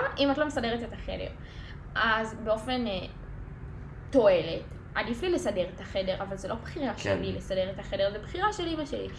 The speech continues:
Speaker 1: אז אתם, הרבה פעמים, אפילו שיש לנו רצון להיות בן אדם אותנטי, אנחנו עדיין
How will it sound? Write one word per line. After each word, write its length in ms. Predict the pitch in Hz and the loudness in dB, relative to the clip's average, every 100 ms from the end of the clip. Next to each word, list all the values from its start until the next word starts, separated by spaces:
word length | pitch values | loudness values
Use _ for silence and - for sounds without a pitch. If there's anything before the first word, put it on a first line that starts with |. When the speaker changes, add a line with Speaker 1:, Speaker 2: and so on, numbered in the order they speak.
| - - - - | -10 -10 -4 6
Speaker 1:
אז 340 | 254 254 240 - - | 8 8 6 -2 -6
אתם, 180 | 233 262 269 | 0 2 4
הרבה 220 | 302 277 349 | 6 8 8
פעמים, 360 | 381 359 294 285 | 8 6 6 4
אפילו 340 | 262 285 302 | 2 0 0
שיש 220 | 320 254 269 | 2 2 2
לנו 180 | 254 | 0
רצון 320 | 226 226 233 233 | 0 -2 2 4
להיות 220 | 214 226 | 4 2
בן 120 | 202 | -2
אדם 180 | 196 190 | -2 -2
אותנטי, 380 | 190 220 247 269 | -2 0 2 4
אנחנו 320 | 220 - 208 | 2 0 -2
עדיין 480 | 190 233 269 285 | 2 6 6 8